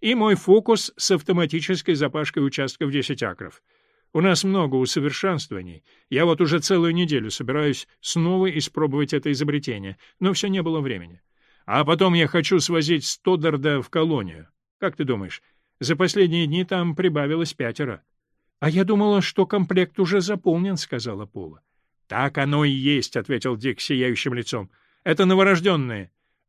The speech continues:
У самого безнадёжного семейства родилась сразу двойня.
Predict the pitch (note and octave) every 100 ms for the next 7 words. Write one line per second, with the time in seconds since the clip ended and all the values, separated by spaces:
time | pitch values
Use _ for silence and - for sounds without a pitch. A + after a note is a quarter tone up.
0 | - E3 - A3 A3+ A3+ A3 G#3 F#3 E3+
1 | F#3 F3+ F3 D3 E3 D3+ F#3+ A#3+ A3+ -
2 | D3+ C#3+ D3+ E3+ G#3 F#3+ - - - E3+
3 | F#3+ G#3+ A3+ F3 D#3+ D3 C3+ C3+